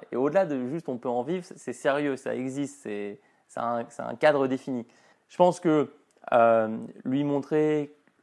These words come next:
l'endroit où je bossais, euh, l'incubateur d'abord, et puis ensuite les premiers bureaux, ça a beaucoup aidé parce qu'elle s'est, euh,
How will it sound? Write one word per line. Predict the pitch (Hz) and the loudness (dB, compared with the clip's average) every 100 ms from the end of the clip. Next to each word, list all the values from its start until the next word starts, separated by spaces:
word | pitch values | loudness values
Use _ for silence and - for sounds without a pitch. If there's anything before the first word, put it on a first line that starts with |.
| - | 0
l'endroit | 135 143 131 151 | 2 6 8 8
où | 139 | 6
je | 120 | 0
bossais, | 113 113 151 175 180 _ _ _ | -2 2 0 0 -6 _ _ _
euh, | 123 110 110 | -8 -6 -4
l'incubateur | 117 117 117 113 139 135 | -4 -6 -2 0 0 0
d'abord, | 117 113 131 131 | 0 2 4 2
et | |
puis | - | -2
ensuite | 110 - 123 | -12 -12 -10
les | 117 | -10
premiers | - 113 | -6 -8
bureaux, | 110 117 135 156 | -6 -4 -2 -2
ça | 151 110 110 | -4 -6 -6
a | |
beaucoup | 110 123 135 | -6 -4 -2
aidé | 127 151 | -2 -2
parce | 165 117 - | -4 -8 -10
qu'elle | 113 104 | -12 -12
s'est, | - 120 113 | -10 -6 -4
euh, | 104 | -4